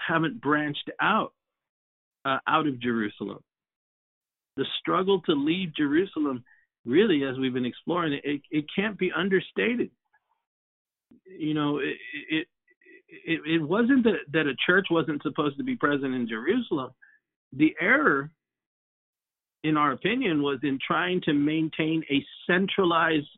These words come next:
system, a headquarters for the church. The danger of this thinking was something that would have, uh, if left unchecked,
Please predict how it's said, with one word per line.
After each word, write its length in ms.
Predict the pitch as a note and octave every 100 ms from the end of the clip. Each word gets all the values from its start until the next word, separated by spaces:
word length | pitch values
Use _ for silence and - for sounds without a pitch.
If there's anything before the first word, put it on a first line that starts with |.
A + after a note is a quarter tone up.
| - -
system, 520 | F#3 D#3+ - C#3 G2 _ _ _ _ _ _ _ _ _ _ -
a 60 | C3+
headquarters 800 | - F#3 G3+ - D#3+ C3+ A2+ G2
for 160 | - A2
the 120 | F#2+ -
church. 240 | A2+ F#2+ - - - _ _ _ _ _ _ _ _ _ _ _ _ _ _ _ _ _ _ _ _ -
The 60 |
danger 440 | B2 D3+ A3+ F#3+ F3
of 140 | C#3+
this 160 | C3+ C#3 -
thinking 380 | F3 G3 E3+ C#3+
was 120 | C3+
something 480 | - D#3 D3+ D3 C#3
that 200 | C3+ C3 -
would 380 | C3 C3 E3 E3
have, 120 | D#3+ C#3+ C#3 C3 B2
uh, 540 | B2 B2+ B2 A#2+ A#2+ C3
if 60 | A#2+
left 300 | C#3 E3 -
unchecked, 600 | C#3+ B2 F3 F3+ C3+